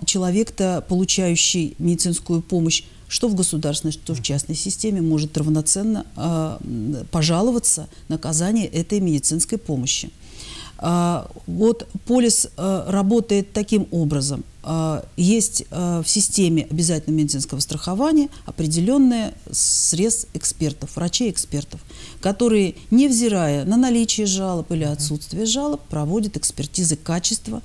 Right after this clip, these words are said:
в оказании медицинской помощи. И, э, это кому-то нравится или не нравится, но когда государство платит деньги,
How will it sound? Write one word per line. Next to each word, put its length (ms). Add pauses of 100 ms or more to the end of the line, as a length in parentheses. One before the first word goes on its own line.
(180)
в 40
оказании 480
медицинской 540
помощи. 520 (640)
И, 420
э, 380 (300)
это 200
кому-то 380
нравится 500
или 100
не 100
нравится, 420
но 80
когда 220
государство 520
платит 360
деньги, 380